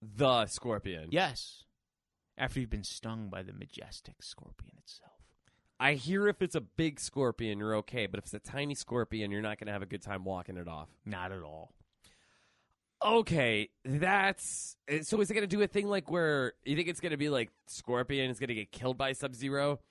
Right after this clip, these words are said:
Speaker 1: and then Cole is gonna become Scorpion?
Speaker 2: I
Speaker 1: And
Speaker 2: think,
Speaker 1: then,
Speaker 2: like, the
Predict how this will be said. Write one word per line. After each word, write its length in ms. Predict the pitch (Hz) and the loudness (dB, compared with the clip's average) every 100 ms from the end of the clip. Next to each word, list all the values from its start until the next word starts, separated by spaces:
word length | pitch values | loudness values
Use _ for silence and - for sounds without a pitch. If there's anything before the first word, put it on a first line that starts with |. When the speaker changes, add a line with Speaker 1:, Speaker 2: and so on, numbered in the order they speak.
| _ _ _ _ | _ _ _ _
Speaker 1:
and 140 | 127 117 | -2 0
then 120 | 113 | -2
Cole 300 | - 135 143 | 0 0 0
is 120 | 120 | 0
gonna 120 | 127 | -4
become 360 | 107 104 127 151 | -4 -4 -2 -2
Scorpion? 640 | - 170 170 170 175 160 - _ _ _ _ _ _ - - | 0 -2 0 0 0 -2 -8 _ _ _ _ _ _ -14 0
Speaker 2:
I 80 | 160 | 4
Speaker 1:
And 100 | 143 | 6
Speaker 2:
think, 120 | 156 | 6
Speaker 1:
then, 80 | 151 | 8
Speaker 2:
like, 200 | 190 | 6
the 100 | 180 | 4